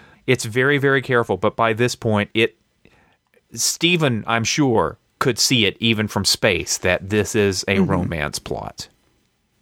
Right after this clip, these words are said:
Speaker 2: Oh, yeah, absolutely. He, you know, he could tell it. You know, we were talking about it. I try not to go too in depth afterwards, but I was explaining why that's one of my favorite, favorite scenes. And I was just saying that it is so,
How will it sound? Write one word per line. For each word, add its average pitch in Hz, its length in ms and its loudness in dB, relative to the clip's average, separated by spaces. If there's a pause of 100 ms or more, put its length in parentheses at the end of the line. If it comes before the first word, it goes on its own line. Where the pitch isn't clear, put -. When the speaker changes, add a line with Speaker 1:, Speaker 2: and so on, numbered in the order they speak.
(140)
Speaker 2:
Oh, 156 140 2
yeah, 139 300 -2
absolutely. 143 600 -2
He, 165 380 -2
you 170 80 0
know, 135 180 -2
he 147 140 -2
could - 160 -8
tell 139 240 2
it. 135 140 0 (240)
You 214 100 2
know, 160 80 2
we 240 140 2
were 214 140 4
talking 196 360 0
about 165 160 2
it. 165 80 4
I 175 40 4
try 180 160 0
not 160 200 4
to 156 60 0
go 139 380 -2
too 147 400 0 (260)
in 151 200 2
depth 127 280 0
afterwards, 135 460 0
but 147 120 2
I 139 40 4
was 139 100 -2
explaining 143 400 0
why 131 160 0
that's 123 320 -2
one 143 220 -2
of 123 80 -6
my 123 100 0
favorite, 131 420 0 (220)
favorite 156 480 2
scenes. 165 480 2 (260)
And 175 80 2
I 180 40 4
was 180 100 2
just - 140 -2
saying 170 240 2
that 151 180 2 (300)
it 208 240 0
is 151 560 2 (260)
so, 202 680 2